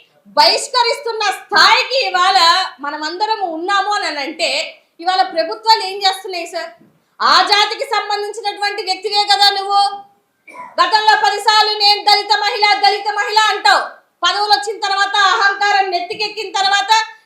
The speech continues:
ఇవాళ ప్రైవేటీకరణ అంటే ఏంటిది? ఎస్సీలకి, ఎస్టీలకి, ఈ దళిత బిడ్డలకి ఇంకా మెడికల్ విద్య అనేది అందని ద్రాక్ష. ముప్పై మూడు ప్లస్ ముప్పై మూడు అంటే అరవై ఆరు సంవత్సరాల వరకు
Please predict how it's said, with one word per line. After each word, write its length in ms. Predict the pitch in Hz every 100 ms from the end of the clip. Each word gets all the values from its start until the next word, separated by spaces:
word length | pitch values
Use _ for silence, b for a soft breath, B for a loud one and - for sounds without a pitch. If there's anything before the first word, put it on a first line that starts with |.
| -
ఇవాళ 520 | 320 370 415 415 440 415 - _ -
ప్రైవేటీకరణ 640 | 349 427 427 440 427 427
అంటే 320 | 427 415 415 403
ఏంటిది? 800 | 370 427 480 403 294 214 - _ _ _ 254
ఎస్సీలకి, 640 | 339 - 440 403 403 466
ఎస్టీలకి, 640 | 381 381 440 415 403 440 381
ఈ 80 |
దళిత 340 | 339 392 415 427
బిడ్డలకి 640 | 466 403 381 381 523 571 - _
ఇంకా 160 | 359 381
మెడికల్ 600 | 330 311 415 453 480 480
విద్య 280 | - - 453
అనేది 380 | 453 427 415 508 427
అందని 460 | 392 427 440 339
ద్రాక్ష. 340 | 294 349 403 - 370 - - _ _ _ 277
ముప్పై 380 | 370 392 427 415 403 403 381
మూడు 440 | 370 392 440 539
ప్లస్ 260 | 539 392 381
ముప్పై 340 | 381 381 415
మూడు 240 | 403 381 381
అంటే 240 | 370 440
అరవై 460 | 453 370 381 381 381
ఆరు 280 | 359 349 330
సంవత్సరాల 680 | 349 370 427 453 415 392
వరకు 340 | 370 370 349